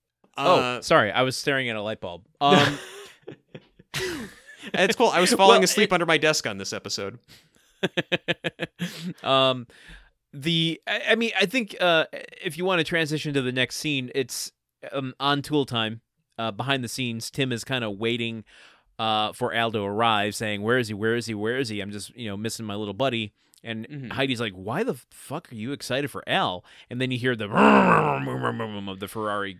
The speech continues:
Speaker 2: pull into the parking lot, and Tim runs outside. Now, this is, like, if this was just, like, the one and a half scenes that we get of Tim in the episode, I think Tim working in this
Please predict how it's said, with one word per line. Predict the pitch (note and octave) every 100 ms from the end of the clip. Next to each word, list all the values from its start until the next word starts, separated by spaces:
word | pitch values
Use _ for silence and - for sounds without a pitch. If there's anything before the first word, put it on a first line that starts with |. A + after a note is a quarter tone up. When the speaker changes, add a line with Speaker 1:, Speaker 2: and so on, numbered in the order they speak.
| _ -
Speaker 2:
pull | B2 A2
into | G2+
the | F#2+ F2
parking | A#2 G#2+ G#2
lot, | F#2+ F#2 - - - _
and | B2 A#2
Tim | C3+ A#2
runs | B2+ A#2+
outside. | A2 F#2+ D#3 D3 G#2+ - - -
Now, | G3 F#3+ F#3 _ _ _ _ _ _ _ _
this | C3+ D3+ D4 D4+
is, | G#3+ E3+ -
like, | F#3 E3 D#3+ - - - _ -
if | F#3 C#3
this | F#3+ C#4 B3
was | G3+
just, | G3 E3+
like, | D#3+ -
the | C#3+
one | B2+ A#2+ C#3+ D#3+ D#3+ E3 _ _ _ _ - -
and | D3
a | C3
half | C#3 D3+ -
scenes | - D#3+ E3+ E3
that | D3
we | C#3+
get | B2+ C#3+ D#3
of | D3
Tim | - D3 E3
in | C#3+
the | B2
episode, | C#3+ - G#3+ A3 A#3 - - -
I | E3+
think | E3 B3+ A3 - -
Tim | A#3 A#3+ G3+ - -
working | D#3 D#3+ F3 D#3
in | C3
this | C#3 C#3 -